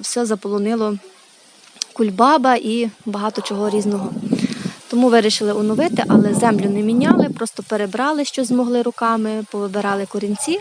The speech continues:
але все ж не вибереться, тому є наслідки і проростає, звичайно, і кульбабка, і дещо щось інакше, хоча вже не такий мір, як було.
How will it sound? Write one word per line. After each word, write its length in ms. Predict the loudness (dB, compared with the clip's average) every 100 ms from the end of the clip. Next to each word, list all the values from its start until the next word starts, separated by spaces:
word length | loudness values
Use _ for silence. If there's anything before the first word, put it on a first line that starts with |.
| 0
але 440 | 0 2 2 0 -2
все 280 | -4 -2 0
ж 100 | 0
не 80 | 2
вибереться, 580 | 4 4 4 4 2 0
тому 380 | -4 -4 -4 -4 -2 -4 -4 -10 -10 -6 -2 0 0 2 2 2 0 2
є 220 | 4 6
наслідки 580 | 6 6 6 4 4 0
і 140 | -2
проростає, 640 | -2 -2 0 0 0 0 0
звичайно, 560 | 0 -2 -2 -2 -2 -4
і 80 | -4
кульбабка, 600 | -4 0 2 2 4 4
і 400 | 4 6 6 6 6 2 0 -6 -10 -8
дещо 380 | -4 -2 -4 -8
щось 300 | -8 -6 -2
інакше, 500 | 4 6 6 2 2 -2
хоча 260 | -2 0
вже 120 | 0 0
не 100 | 0
такий 340 | -2 0 0
мір, 200 | 0 0
як 220 | -2 -2
було. 260 | -2 -2